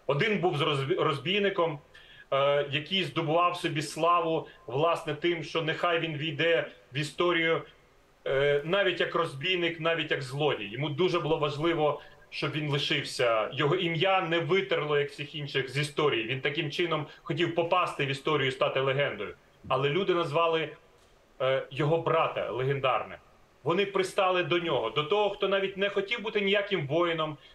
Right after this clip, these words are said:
не сподівався ні на які подвиги. Він просто хотів людського, простого людського щастя з тим, кого любить.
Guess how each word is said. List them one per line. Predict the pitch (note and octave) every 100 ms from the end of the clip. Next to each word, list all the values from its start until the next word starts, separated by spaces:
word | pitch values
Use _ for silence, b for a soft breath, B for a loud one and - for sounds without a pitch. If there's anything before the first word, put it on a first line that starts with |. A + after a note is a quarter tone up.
| B
не | D#3+
сподівався | F3 G3 F#3 F3+ G3 G#3 G#3+ G#3 - B B
ні | D#3+
на | F#3
які | G3+ - F3
подвиги. | - F#3+ G3 F3+ F3+ D3
Він | F3+ -
просто | G3 A3+ A3+
хотів | - G3+ A3 G#3 - B _ _ C#3+
людського, | F#3 - - G#3+ G3+ G3 - - -
простого | G3 - A3+ G3+
людського | G3 G3 G3+ F#3+
щастя | - A3 G#3+ G3
з |
тим, | - G#3
кого | F#3+ F3+
любить. | F3 E3 - -